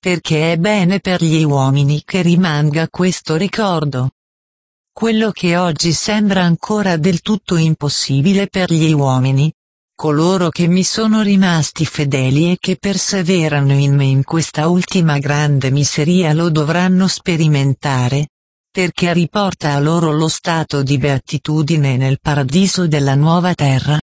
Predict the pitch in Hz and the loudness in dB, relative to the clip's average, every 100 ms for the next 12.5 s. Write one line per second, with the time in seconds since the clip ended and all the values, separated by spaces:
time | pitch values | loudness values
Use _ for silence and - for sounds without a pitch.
0 | _ _ _ - 151 - 185 190 147 175 | _ _ _ -6 -4 -2 0 0 2 2
1 | 165 180 185 190 202 190 220 196 190 160 | 2 2 2 2 0 0 -2 -2 0 2
2 | 147 156 165 - 196 190 165 160 170 156 | 4 2 0 0 0 2 2 2 0 0
3 | 147 139 175 175 - 180 165 160 151 - | 0 0 2 2 0 -2 0 0 0 0
4 | 185 - 170 156 - 156 151 151 175 175 | -2 -2 -2 -2 -2 0 2 0 0 0
5 | 175 - 214 202 156 - 151 143 147 151 | 0 -2 -4 -2 -2 -4 -2 0 2 0
6 | 143 - 143 135 139 151 - 180 165 - | 0 -2 0 2 2 0 0 -2 -4 -2
7 | 185 196 214 196 185 165 147 143 - 180 | 0 0 -2 0 2 4 2 0 0 2
8 | 190 208 - 214 190 151 139 151 - 180 | 2 2 -2 -2 -2 -2 -2 -2 -2 -4
9 | - 180 - 196 196 165 156 160 175 160 | -2 -4 -2 -2 0 0 0 0 -2 -2
10 | 147 160 165 160 175 175 - 160 143 - | 0 0 0 0 0 -2 -2 -2 -2 -2
11 | 160 160 147 143 143 - 139 - 170 170 | 0 0 0 -2 -2 -2 -4 -4 -4 0
12 | 185 185 - - 160 | 0 0 -2 -6 -8